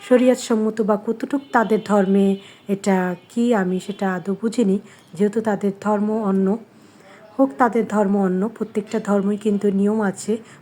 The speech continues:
প্রত্যেকটা ধর্ম কিন্তু শৃঙ্খলা বলতে একটা, আহ, নিয়ম থাকে। তা আমি বলবো এই কথাই, শাশুড়িরা যদি একটু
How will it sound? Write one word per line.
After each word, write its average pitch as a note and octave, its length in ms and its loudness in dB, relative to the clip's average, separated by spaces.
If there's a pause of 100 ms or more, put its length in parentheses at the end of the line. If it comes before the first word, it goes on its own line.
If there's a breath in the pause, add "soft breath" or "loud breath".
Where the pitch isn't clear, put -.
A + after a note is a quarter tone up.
প্রত্যেকটা G3+ 380 -6
ধর্ম G3 300 0
কিন্তু G#3 260 -8
শৃঙ্খলা G#3 540 -2
বলতে F#3+ 320 -2
একটা, F#3+ 260 -6
আহ, F#3+ 880 -2
নিয়ম G#3+ 240 0
থাকে। G#3 400 -4 (1500 loud breath)
তা C4 140 6
আমি A3+ 380 2 (160)
বলবো G3+ 340 2
এই G3+ 180 4
কথাই, A3 300 0
শাশুড়িরা A#3+ 580 0
যদি G3+ 580 2
একটু C4+ 760 2